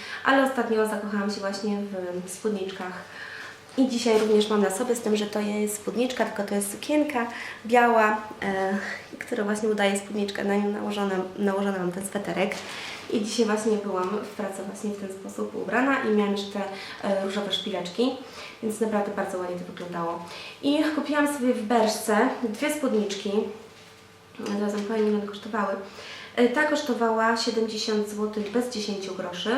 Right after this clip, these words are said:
i nie była na przecenie niestety, bo to jest chyba nowa kolekcja. W przepięknym takim, e, bladoróżowym, mm, kolorze, takim pastelowym, różowym. I ona jest taka zwykła, z takiego bardzo fajnego, leciutkiego,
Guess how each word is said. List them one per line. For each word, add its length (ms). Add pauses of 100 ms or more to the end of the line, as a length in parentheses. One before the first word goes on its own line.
(140)
i 60
nie 160
była 220
na 100
przecenie 500
niestety, 380
bo 120
to 80
jest 160
chyba 180
nowa 160
kolekcja. 560 (680)
W 20
przepięknym 480
takim, 580
e, 180
bladoróżowym, 1000 (120)
mm, 420
kolorze, 480 (1200)
takim 400 (180)
pastelowym, 720 (240)
różowym. 680 (840)
I 80
ona 100
jest 120
taka 200
zwykła, 400
z 60
takiego 340
bardzo 360
fajnego, 360
leciutkiego, 720